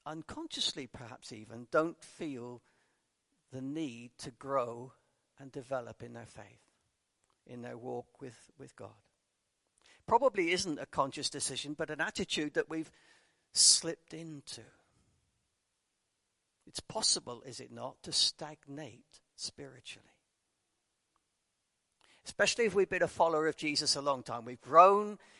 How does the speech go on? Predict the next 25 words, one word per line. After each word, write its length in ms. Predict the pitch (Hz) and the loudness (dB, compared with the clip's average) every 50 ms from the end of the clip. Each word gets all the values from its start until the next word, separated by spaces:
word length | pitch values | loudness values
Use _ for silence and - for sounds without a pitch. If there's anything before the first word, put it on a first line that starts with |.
| - _ - | -20 _ -10
in 100 | 135 127 | -6 -2
our 140 | 117 117 107 | -2 -2 -2
faith 720 | - - - - 160 170 190 202 226 240 - - - - - - | -4 -6 0 4 6 8 8 8 6 4 2 -4 -12 -18 -18 -16
for 120 | - 117 110 - _ _ 269 | -16 -16 -16 -18 _ _ -4
years 340 | 156 151 185 190 202 190 185 | 0 2 4 4 4 2 0
and 160 | 170 160 156 | -2 -2 0
years. 300 | 165 170 185 196 180 - | 2 2 4 4 2 2
We've 180 | 139 131 - | -2 -8 -4
heard 220 | - 156 143 135 139 | 0 0 0 0 -2
a 60 | 139 | -6
gazillion 840 | - _ - 170 160 143 - 156 175 220 254 240 208 160 135 123 117 | -8 _ -2 0 2 2 2 8 8 8 10 10 6 2 2 -2 -2
sermons. 640 | - - - 120 110 104 - 117 151 202 196 - - - - - - _ | -4 -4 -2 -6 -10 -12 -12 -12 -12 -10 -10 -12 -14 -16 -20 -20 -16 _
We've 240 | 156 151 151 127 120 | -2 -2 -2 -2 -4
read 300 | 127 131 143 175 226 226 - | -4 6 8 8 8 8 4
the 80 | - 202 | 0 4
Bible, 540 | 160 180 156 135 143 139 - 151 151 170 160 | 8 10 10 10 8 2 -2 -2 -2 2 2
and 160 | 170 156 - | 2 2 2
perhaps 300 | - 160 - - - - | -2 -4 -4 -4 -6 -6
we 80 | 147 | -2
still 320 | 135 - - - 139 127 127 | -2 -2 -2 -2 -4 -6 -4
do. 260 | - 143 151 180 185 | -2 0 2 2 2
We 160 | 151 139 139 | 0 -2 -8
pray 640 | - _ - - - 180 170 180 185 202 214 220 - | -10 _ -12 -2 2 2 2 2 2 0 -2 -4 -2
and 160 | 165 156 156 143 | -2 -4 -2 0
do 140 | 160 143 | -2 -2